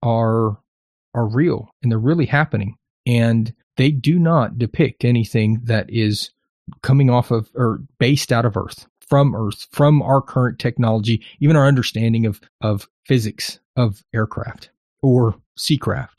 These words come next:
or whatever you want to call them. So there you go. I mean, that's, that's the real scale of what's happening. Now, now that I've done that, and I, and I know I've chopped that up, and it's because I want to really get into the discussion of its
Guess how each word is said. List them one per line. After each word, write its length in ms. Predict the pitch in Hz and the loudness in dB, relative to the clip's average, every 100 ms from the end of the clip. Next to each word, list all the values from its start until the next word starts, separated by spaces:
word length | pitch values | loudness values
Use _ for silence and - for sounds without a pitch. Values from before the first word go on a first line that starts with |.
| _ | _
or 220 | - 101 87 | -6 -4 -4
whatever 460 | 107 107 113 113 | -2 0 0 0
you 140 | 110 110 | 0 2
want 140 | 110 | 2
to 60 | 107 | 0
call 240 | - 107 | -2 -4
them. 100 | 104 _ _ _ | -6 _ _ _
So 400 | - 143 139 127 - _ - | -4 2 4 2 -4 _ 0
there 160 | 151 | 2
you 140 | 220 240 | 2 2
go. 260 | 147 170 | 0 0
I 80 | 127 | 0
mean, 200 | 120 123 | 0 0
that's, 480 | 147 196 208 - - _ _ _ | 0 -2 -2 -6 -10 _ _ _
that's 220 | 151 175 - | -4 -2 -2
the 140 | 151 | -2
real 500 | 110 123 123 131 123 | -2 -2 2 2 0
scale 500 | - - 107 107 98 | -2 -4 -2 0 -2
of 100 | 104 | -4
what's 240 | 107 101 | -6 -6
happening. 600 | - 104 - - - - - | -6 -6 -6 -10 -10 -10 0
Now, 480 | 160 170 165 143 _ _ _ _ _ | 2 2 2 0 _ _ _ _ _
now 240 | 127 170 175 | 0 0 0
that 140 | 143 | -4
I've 180 | 139 120 | -4 -2
done 260 | 107 110 95 | 0 -2 -2
that, 200 | - - | -6 -4
and 180 | 135 147 | 0 2
I, 240 | 143 139 - | 2 0 -4
and 160 | 135 135 | -2 0
I 120 | 143 | 2
know 200 | 139 139 | 2 2
I've 160 | 131 - | 0 -2
chopped 480 | - 143 135 - | -2 0 -2 -4
that 220 | 123 113 110 | -4 -2 -2
up, 280 | 104 - - _ - | -6 -10 -20 _ -4
and 100 | 143 | -2
it's 120 | 135 | -2
because 300 | - 143 165 | -4 0 2
I 60 | 147 | 2
want 200 | 139 170 | 2 0
to 40 | |
really 380 | 135 131 151 143 | 0 2 2 2
get 260 | 117 123 117 | 0 0 2
into 680 | 120 110 - 123 117 113 113 | 0 0 0 0 0 0 -2
the 120 | 113 | -4
discussion 640 | 110 - - 123 117 127 | -4 -4 -4 -2 -2 -2
of 120 | 113 104 | -2 -4
its 180 | - | -10